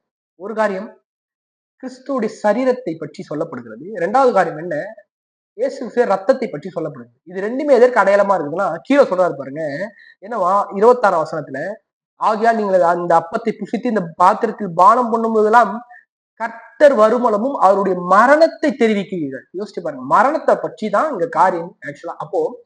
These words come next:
நீங்க இதை நல்லா லிங்க் பண்ணி பார்க்கணும். என்ன, கல்வாரி சிலுவையில இயேசு கிறிஸ்து எதற்காக மரிச்சார்? பைபிள்ல சொல்லப்பட்டிருக்கு, நம்முடைய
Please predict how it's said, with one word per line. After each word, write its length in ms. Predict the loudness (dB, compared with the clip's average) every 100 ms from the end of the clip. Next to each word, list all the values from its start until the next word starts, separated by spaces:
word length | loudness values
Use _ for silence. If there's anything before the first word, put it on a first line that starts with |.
| _
நீங்க 180 | -8 -4
இதை 120 | 0
நல்லா 260 | 0 2 2
லிங்க் 240 | 0 -4
பண்ணி 160 | -6 -4
பார்க்கணும். 360 | -6 -6 -6
என்ன, 100 | -4 -4 -8 _ _ _ _ -12
கல்வாரி 460 | -2 4 4 4
சிலுவையில 380 | 0 -2 -2 -2 2
இயேசு 220 | 2 2
கிறிஸ்து 240 | -2 -2
எதற்காக 320 | -2 2 0 0
மரிச்சார்? 360 | -6 -4 -4 -2
பைபிள்ல 280 | -4 -4
சொல்லப்பட்டிருக்கு, 520 | -6 -6 -8 -12 -18 _ _ _
நம்முடைய 240 | -8 -8